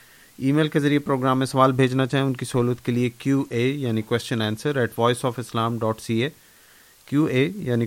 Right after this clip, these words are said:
question answer at voiceofislam.ca۔ ای میل میں اپنا نام اور شہر کا نام ضرور لکھیں تاکہ ہم آپ کے تعارف کے ساتھ آپ کے سوال کو پروگرام میں شامل کریں۔ پسند کریں کہ آپ کا نام نہ لیا جائے تو ای میل میں ذکر کر دیں، شہر کے تعارف سے آپ کے سوال کو شامل کریں گے۔ اسی طرح voice of islam dot C A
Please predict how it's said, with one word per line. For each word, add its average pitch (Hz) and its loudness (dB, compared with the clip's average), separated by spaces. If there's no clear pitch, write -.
question 123 0
answer 139 0
at 117 -2
voiceofislam.ca۔ 110 -2
ای 117 -4
میل 113 0
میں 113 0
اپنا 117 -2
نام 117 2
اور 117 0
شہر 117 0
کا 117 -4
نام 110 0
ضرور 117 -2
لکھیں 143 -2
تاکہ 120 -2
ہم 117 -2
آپ 113 -4
کے 123 -8
تعارف 120 -2
کے 139 -8
ساتھ 131 -2
آپ 123 -4
کے 120 -8
سوال 117 -2
کو 123 -8
پروگرام 113 -2
میں 117 -2
شامل 139 0
کریں۔ 151 0
پسند 143 0
کریں 139 2
کہ 139 2
آپ 127 4
کا 131 2
نام 117 4
نہ 113 4
لیا 113 4
جائے 110 2
تو 110 -4
ای 110 2
میل 117 0
میں 117 -2
ذکر 110 -8
کر 107 -2
دیں، 110 -2
شہر 110 -2
کے 110 -4
تعارف 101 -2
سے 110 -2
آپ 101 -2
کے 107 -6
سوال 98 -2
کو 120 -4
شامل 101 -2
کریں 80 -10
گے۔ 78 -16
اسی 117 -4
طرح 139 4
voice 135 4
of 147 2
islam 127 0
dot 120 2
C 117 -4
A - 0